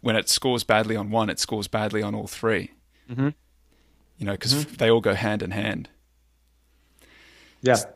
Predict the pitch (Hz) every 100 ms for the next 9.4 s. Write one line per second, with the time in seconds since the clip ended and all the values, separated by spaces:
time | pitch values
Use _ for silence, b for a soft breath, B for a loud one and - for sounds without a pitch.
0 | - - - 160 151 - - - 135 131
1 | 131 - 156 - - 165 - - 185 196
2 | 165 - - 247 113 110 104 101 87 -
3 | _ _ _ _ _ - 120 127 143 147
4 | 127 98 107 135 123 123 113 - 120 113
5 | 107 120 104 117 117 110 101 135 147 -
6 | - B B B 143 156 139 151 - 160
7 | 123 104 151 147 - 131 123 - 127 139
8 | 151 131 - 147 139 131 135 123 127 127
9 | 131 135 131